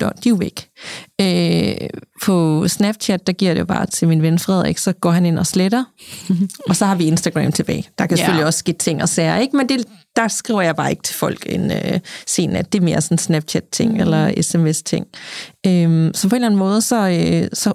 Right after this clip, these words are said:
Speaker 1: udrydder jeg muligheden
Speaker 2: <laughs>
Speaker 1: for, at det kan ske.
Speaker 2: Mm.
Speaker 1: Altså, jeg sletter alle spor på en måde.
Speaker 2: Ja, men det er også nyt for dig, det der med at slette folk på Snapchat. Det ved jeg, det, der, der blev du lige sat i fr-, øh, hvad hedder det, et... Øh,
Speaker 1: Ja, der var en ven, der lige
Speaker 2: en
Speaker 1: sagde.
Speaker 2: ven, der,
Speaker 1: Og,
Speaker 2: ja.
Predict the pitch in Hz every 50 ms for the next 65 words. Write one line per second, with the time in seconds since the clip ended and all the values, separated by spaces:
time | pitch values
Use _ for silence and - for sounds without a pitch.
0 | - - 220 233 226 - 233 185 202 190 185 180 175 185 208 254 254 240 233 196
1 | 165 160 202 - 190 175 180 180 - - _ _ _ _ _ _ _ _ _ -
2 | 196 185 - 196 190 202 180 - - - 240 - - 180 190 185 - 190 190 190
3 | 190 185 180 - - 208 202 214 214 - 190 190 208 202 - - - - 226 -
4 | - - - 190 180 185 180 180 185 196 - _ - 202 185 - - 196 - 214
5 | 202 - 247 262 226 240 247 - 254 254 262 - - - 220 196 180 185 202 202
6 | 208 208 196 196 190 202 196 - - 202 208 - - 180 - - - 185 - 185
7 | 180 - - - 190 185 - 240 233 240 247 - - 202 208 226 226 208 - 220
8 | 226 220 220 - - 226 226 - 240 240 220 208 208 208 214 226 226 220 208 -
9 | _ - - - - 208 202 202 196 185 180 185 - - 208 - - - 185 175
10 | 185 196 202 - - 185 180 180 - - - - - - - - - _ - 202
11 | 202 - - 202 196 190 180 175 180 185 175 - - - 208 185 175 185 185 175
12 | 175 165 175 165 175 175 165 160 - 226 214 - - - - 208 214 208 190 -
13 | - - 190 -